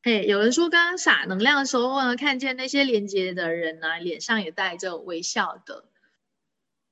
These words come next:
怎样可以比这个更好？在哪里都可以做，没有空间的限制。你，你觉得轻松的，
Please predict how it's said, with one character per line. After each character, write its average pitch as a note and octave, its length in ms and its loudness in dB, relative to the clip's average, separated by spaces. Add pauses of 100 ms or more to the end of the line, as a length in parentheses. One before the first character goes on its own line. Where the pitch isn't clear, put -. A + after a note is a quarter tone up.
(180)
怎 C4 100 4
样 D4+ 140 4
可 D4+ 100 4
以 C#4 80 4
比 A#3 140 -2
这 C4 140 4
个 B3 60 4
更 A#3 220 2
好？ A3+ 440 -6 (960)
在 G#4 140 4
哪 C4+ 240 6
里 E4 120 6
都 C4+ 220 4
可 C4 180 2
以 A#3 120 2
做， B3 240 0
没 G#3+ 140 0
有 A#3 340 0
空 B3 340 -4
间 A#3+ 300 -2
的 F#3 300 -2
限 F#3+ 360 0
制。 G3 340 -6
你， F#3 160 -18
你 F#3+ 160 -6
觉 F#3 260 -4
得 F3+ 260 -6 (280)
轻 C4+ 220 -6
松 C#4 240 -2
的， F#3+ 400 -4